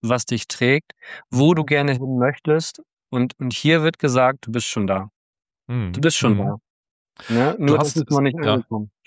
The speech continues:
Speaker 1: <laughs>
Speaker 2: Ja, genau. D-, das, die, die spannende Frage ist, wann, wann ist man im Leben angekommen? Aber, ähm,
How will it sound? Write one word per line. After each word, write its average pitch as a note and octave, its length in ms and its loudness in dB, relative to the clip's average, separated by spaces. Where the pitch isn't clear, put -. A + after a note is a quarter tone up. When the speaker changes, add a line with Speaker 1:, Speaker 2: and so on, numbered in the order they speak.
Speaker 1:
<laughs> - 600 -10
Speaker 2:
Ja, C3+ 140 4
genau. D3+ 240 4
D-, G2+ 220 -4
das, A#2 200 -8
die, A2+ 140 4
die G#2 120 0
spannende C3 380 2
Frage B2 260 0
ist, A#2+ 160 -4
wann, A#2 320 0
wann A2+ 80 2
ist C#3+ 160 -4
man B2 140 4
im G#2+ 80 4
Leben A2+ 280 4
angekommen? C3+ 600 0
Aber, A2+ 400 2
ähm, A#2 220 0